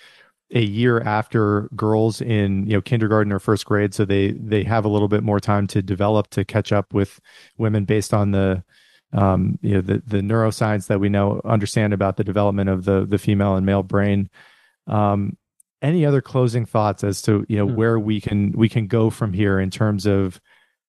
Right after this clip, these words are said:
Speaker 1: you know, r-, 'cause this is really about, you said this word earlier, it's about flourishing. It's about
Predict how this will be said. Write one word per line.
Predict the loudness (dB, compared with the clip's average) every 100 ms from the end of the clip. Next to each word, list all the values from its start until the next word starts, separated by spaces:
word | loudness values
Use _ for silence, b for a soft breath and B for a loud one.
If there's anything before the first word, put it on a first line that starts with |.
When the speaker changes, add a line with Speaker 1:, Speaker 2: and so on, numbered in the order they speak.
| _
Speaker 1:
you | 0 2
know, | 2
r-, | -2 -2
'cause | -2 2
this | 2 2
is | 0
really | 0 2 2
about, | 0 0 0
you | -2
said | 0 0
this | 0 -2
word | 0
earlier, | 2 0 -2
it's | -2
about | 2 2 2
flourishing. | -2 0 0 0 -2 -2
It's | -2 -2
about | 0 0 0